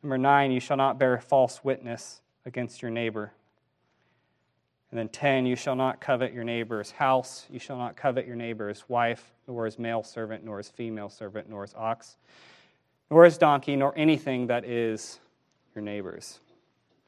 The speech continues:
And I could give you two bonus ones. "Love the Lord your God with heart, soul, mind, and strength, and love your neighbor as yourself." This is what it looks like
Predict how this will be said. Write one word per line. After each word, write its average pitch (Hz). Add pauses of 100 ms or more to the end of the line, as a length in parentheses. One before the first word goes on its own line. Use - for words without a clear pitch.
(680)
And 131
I -
could 131
give 139
you 131
two -
bonus 139
ones. 117 (760)
"Love 143
the 139
Lord 135
your 127
God 120
with 117
heart, 127
soul, 120
mind, 120
and 107
strength, 113
and 110
love 107
your 107
neighbor 104 (720)
as 98
yourself." 90 (1500)
This 180
is 247
what 202
it -
looks 143
like 123